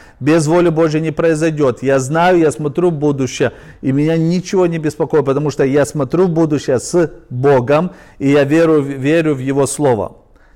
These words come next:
Я живу сегодня. Сегодня никто не может гарантировать вам ничего. Политики не могут вам пообещать хорошего будущего.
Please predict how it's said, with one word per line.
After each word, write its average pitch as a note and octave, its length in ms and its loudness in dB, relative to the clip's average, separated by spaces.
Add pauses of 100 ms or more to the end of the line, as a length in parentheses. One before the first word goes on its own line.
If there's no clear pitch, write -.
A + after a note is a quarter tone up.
(320)
Я D3 200 2
живу F3 400 2
сегодня. B2+ 260 -2
Сегодня G3+ 280 0
никто A3 280 -4
не B3 80 -2
может G#3+ 260 0
гарантировать G3 680 -2
вам F3 460 0
ничего. F#3+ 880 -4 (720)
Политики G3 600 2
не F#3+ 180 0
могут G#3 400 2
вам D#3 240 -2
пообещать E3 640 0
хорошего F3+ 500 2
будущего. E3+ 680 -2